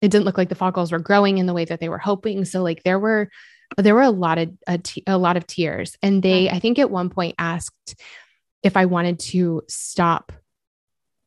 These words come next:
Speaker 1: I think at one point we had to decide if we wanted to stop the process and try again, or if we wanted to go forward with the retrieval.
Speaker 2: Sure.
Speaker 1: And I think that we decided to go forward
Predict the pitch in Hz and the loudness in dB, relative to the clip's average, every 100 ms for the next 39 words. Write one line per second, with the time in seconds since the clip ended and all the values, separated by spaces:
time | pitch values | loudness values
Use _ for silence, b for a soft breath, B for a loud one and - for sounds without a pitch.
0 | _ _ 185 233 269 208 185 180 185 175 | _ _ 2 4 6 4 2 2 0 0
1 | 175 165 170 165 175 175 165 165 165 - | -4 -4 -2 -2 -2 -2 -2 -4 -6 -2
2 | 170 - 180 170 - 170 175 - 180 160 | -2 -2 -4 -4 -6 -8 -10 -10 -8 -6
3 | 165 156 147 196 277 B B B 196 185 | -6 -6 -6 -4 -4 B B B 4 4
4 | 180 180 175 170 170 165 156 170 156 160 | 4 2 -2 -2 -4 -4 -4 -2 -4 -4
5 | 156 160 147 - 135 - 71 - - - | -8 -8 -8 -10 -12 -10 -10 -12 -10 -2
6 | 190 165 - _ _ _ _ _ _ - | -2 -2 -10 _ _ _ _ _ _ 0
7 | 220 208 190 190 202 214 202 233 208 214 | 4 6 4 4 2 0 0 -2 0 0
8 | 226 214 202 208 226 196 190 185 - 208 | -2 -2 0 0 -2 -2 -2 -4 -6 0
9 | 202 196 185 175 175 | 2 4 2 2 -2